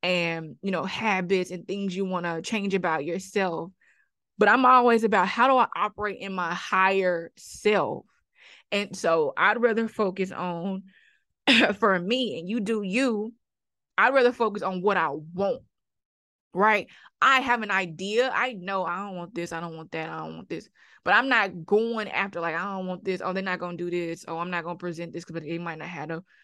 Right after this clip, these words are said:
the funds for it. I'm not gonna, you know, I'm not gonna do that." I'm gonna say, "This is what I want. This is the expectation. This is, these are the goals," you know, 'cause there are no fake goals. These are the real goals,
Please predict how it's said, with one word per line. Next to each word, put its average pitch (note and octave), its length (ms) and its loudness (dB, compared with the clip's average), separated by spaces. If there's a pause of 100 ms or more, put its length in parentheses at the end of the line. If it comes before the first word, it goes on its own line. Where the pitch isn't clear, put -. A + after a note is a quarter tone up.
(160)
the F#3 80 -6
funds F3+ 480 -2
for F3+ 300 -2
it. D#3+ 40 0
I'm E3 140 -4
not E3 160 -6
gonna, F3 320 -8 (300)
you F3+ 80 -10
know, - 60 -12 (100)
I'm A#3 160 4
not A3 180 2
gonna G3 220 -4
do G3+ 160 -6
that." F3 140 -2
I'm F#3 120 -6
gonna F#3 120 -2
say, F3 160 -2
"This F3+ 260 -6
is F3+ 60 -10
what E3+ 140 -2
I E3 60 4
want. E3+ 280 -6 (420)
This F#3 140 -8
is E3 100 -12
the D#3+ 160 -2
expectation. E3+ 960 -8 (1040)
This G3 520 4
is, F3 500 0
these G3+ 240 -4
are F#3 140 2
the F3 140 2
goals," E3+ 920 0 (220)
you F#3 140 -6
know, E3+ 240 -2
'cause F3+ 160 -6
there F#3+ 100 2
are F#3 40 0
no F3+ 180 2
fake E3+ 280 2
goals. E3 380 2
These F#3+ 120 -4
are G3 60 -2
the F#3 120 -6
real F#3 280 2
goals, E3 760 2